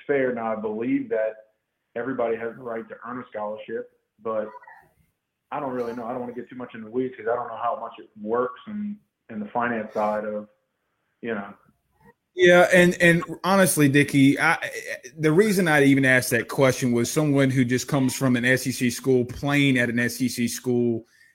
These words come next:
Speaker 2: to what their, you know, what their thoughts were about it. Now, on the Twitter machine, as Coach O calls it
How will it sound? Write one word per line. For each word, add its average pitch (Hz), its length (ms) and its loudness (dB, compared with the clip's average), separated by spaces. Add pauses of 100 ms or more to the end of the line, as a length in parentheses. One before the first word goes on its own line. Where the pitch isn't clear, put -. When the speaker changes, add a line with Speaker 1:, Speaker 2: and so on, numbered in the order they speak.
(140)
Speaker 2:
to 135 260 6
what 139 200 2
their, 123 320 4
you 135 120 2
know, 120 140 2
what 139 260 0
their 120 160 2
thoughts 135 480 0
were 120 160 -2
about 117 340 -2
it. 107 120 -6
Now, 147 440 4 (960)
on 185 180 8
the 214 100 8
Twitter 240 400 4
machine, 160 520 -2
as 143 120 -6
Coach 165 320 -4
O 175 160 0
calls 139 400 -2
it 175 180 -4